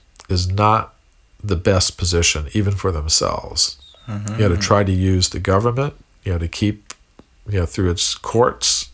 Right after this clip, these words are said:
Speaker 1: and education ministries and things like that, to keep alternative ideas out of the textbooks,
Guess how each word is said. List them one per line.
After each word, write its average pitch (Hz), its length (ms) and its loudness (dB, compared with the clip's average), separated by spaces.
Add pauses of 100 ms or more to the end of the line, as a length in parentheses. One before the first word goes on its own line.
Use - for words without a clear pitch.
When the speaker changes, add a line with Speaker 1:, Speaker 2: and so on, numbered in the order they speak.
Speaker 1:
and 90 100 -2
education 110 840 0 (200)
ministries 113 680 0
and 104 100 -10
things 107 240 0
like 107 180 -2
that, 110 220 0
to - 80 -6
keep - 420 0 (520)
alternative 107 640 2
ideas 101 680 2
out 92 120 2
of 107 80 2
the 107 80 -2
textbooks, - 720 -4